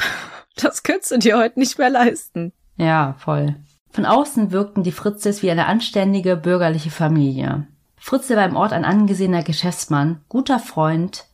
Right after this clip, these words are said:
Speaker 2: guter Angler, liebevoller Vater und ein distanzierter, aber freundlicher Nachbar und Vermieter. So nach außen. Doch ähnlich wie seine Mutter, das habe ich ja schon vorhin in dem Zitat erwähnt,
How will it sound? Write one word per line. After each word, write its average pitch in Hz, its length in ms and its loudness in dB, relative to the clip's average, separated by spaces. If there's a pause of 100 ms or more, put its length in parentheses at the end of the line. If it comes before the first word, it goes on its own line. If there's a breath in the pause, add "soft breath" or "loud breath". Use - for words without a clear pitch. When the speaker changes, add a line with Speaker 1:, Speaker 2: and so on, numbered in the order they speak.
(220)
Speaker 2:
guter 147 320 -4
Angler, 143 640 0
liebevoller 220 480 0
Vater 214 580 0 (120)
und 190 140 0
ein 170 120 0
distanzierter, 214 680 -2
aber 170 120 -2
freundlicher 180 460 -2
Nachbar 214 640 0
und 170 180 -2
Vermieter. 160 540 -2 (460)
So 147 380 -2
nach 196 200 -2
außen. 143 500 -4 (340)
Doch 185 120 -4
ähnlich 285 360 2
wie 214 60 0
seine 190 220 0
Mutter, 196 540 0 (200)
das - 100 -12
habe 160 100 -6
ich 151 60 -4
ja 151 60 0
schon 147 240 -2
vorhin 151 420 0
in 139 100 0
dem 139 140 -2
Zitat 170 320 -4
erwähnt, 135 480 -4